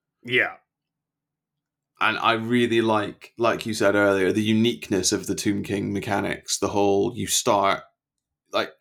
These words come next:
Speaker 2: you, their units are free, there's no upkeep, but you build buildings to get unit cap,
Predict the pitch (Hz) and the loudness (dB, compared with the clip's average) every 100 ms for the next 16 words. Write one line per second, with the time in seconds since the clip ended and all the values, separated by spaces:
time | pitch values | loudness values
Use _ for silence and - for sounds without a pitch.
0 | _ - 117 113 110 120 120 110 110 104 | _ -8 2 2 4 2 2 0 -4 -6
1 | - 107 104 104 101 - 107 101 95 - | -2 2 4 2 2 0 0 2 0 -2
2 | - 98 - - 92 95 104 101 110 104 | -4 -4 -2 -4 -4 0 0 2 2 4
3 | 101 98 95 - 85 92 104 98 - - | 2 0 -4 0 0 2 2 2 -2 -4
4 | 92 95 - | -2 -2 -6